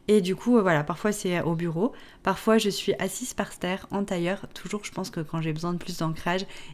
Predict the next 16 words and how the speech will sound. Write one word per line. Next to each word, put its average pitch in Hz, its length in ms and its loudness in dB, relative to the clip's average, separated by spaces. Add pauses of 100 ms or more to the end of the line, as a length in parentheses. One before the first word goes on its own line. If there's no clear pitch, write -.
et 220 160 10
encore 185 340 2
plus, 196 340 -6
euh, 175 80 0
dans 170 100 -2
ma 170 160 0
bulle, 170 480 -2
près 170 180 -8
de 175 60 -2
mon 170 100 -2
canapé, 180 640 2
avec 156 220 0
un 151 120 -2
plaid, 196 260 -2
et 175 120 -4
cetera. 165 540 -4